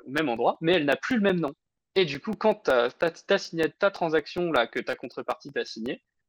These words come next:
elle portait pas sur le bon identifiant de transaction. C'est pas celle qui a été confirmée. Et donc, du coup,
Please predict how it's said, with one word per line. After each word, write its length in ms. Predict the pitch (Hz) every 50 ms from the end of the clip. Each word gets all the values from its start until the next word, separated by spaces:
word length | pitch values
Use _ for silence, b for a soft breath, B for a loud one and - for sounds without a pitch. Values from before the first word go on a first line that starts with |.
| _ -
elle 180 | 143 131 120
portait 340 | - 143 - - - 127 110
pas 240 | - - 180 208 226
sur 200 | - - 156 131
le 120 | 123 120
bon 260 | 120 131 160 185 180
identifiant 400 | 160 147 147 139 - - - 170
de 60 | 170 165
transaction. 480 | - 170 160 147 151 - - - - -
C'est 220 | - - - -
pas 120 | - 165
celle 220 | 160 - 180 185 180
qui 80 | -
a 40 | 160
été 200 | 135 123 - 139
confirmée. 460 | - - 123 - - 131 117 110 120 _ _ _ _ _ -
Et 120 | - 117
donc, 220 | 131 143 143 131
du 120 | 117 117 107
coup, 260 | - 147 170 - -